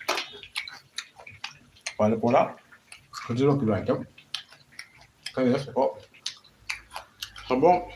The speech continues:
അടിപൊളിയാണ്, ഉണ്ടാക്കാനും അത്ര പാടൊന്നുമില്ല, എളുപ്പമാണ്. ഈ മിക്സിങ് വരുമ്പോഴത്തേക്കും ഒന്ന് സൂക്ഷിച്ചാൽ മതി, ആ മിക്സിങ് നമുക്ക് നന്നായിട്ടൊന്ന് നോക്കിക്കൊണ്ട് ചെയ്യാൻ പറ്റുന്നുണ്ടെങ്കിൽ ബാക്കി എല്ലാം അടിപൊളി തന്നെ ആയിരിക്കും, കിടിലമായിരിക്കും.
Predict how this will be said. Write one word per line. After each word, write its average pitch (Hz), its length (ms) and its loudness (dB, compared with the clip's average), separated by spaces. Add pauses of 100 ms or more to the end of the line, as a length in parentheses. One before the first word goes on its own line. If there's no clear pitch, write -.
(260)
അടിപൊളിയാണ്, 127 480 6 (360)
ഉണ്ടാക്കാനും 123 460 4 (240)
അത്ര 120 120 -4 (120)
പാടൊന്നുമില്ല, 117 440 4 (520)
എളുപ്പമാണ്. 120 400 4 (1700)
ഈ - 120 4
മിക്സിങ് 220 380 2
വരുമ്പോഴത്തേക്കും 123 500 4 (680)
ഒന്ന് 139 220 6
സൂക്ഷിച്ചാൽ 123 360 4
മതി, 98 200 2
ആ - 20 4 (120)
മിക്സിങ് 135 320 2
നമുക്ക് 120 240 2
നന്നായിട്ടൊന്ന് 113 360 2 (160)
നോക്കിക്കൊണ്ട് 110 440 -2
ചെയ്യാൻ 110 200 -2
പറ്റുന്നുണ്ടെങ്കിൽ 104 460 2 (640)
ബാക്കി 110 220 4
എല്ലാം 107 160 4
അടിപൊളി 101 280 0
തന്നെ 98 160 0
ആയിരിക്കും, - 260 -6 (340)
കിടിലമായിരിക്കും. - 560 2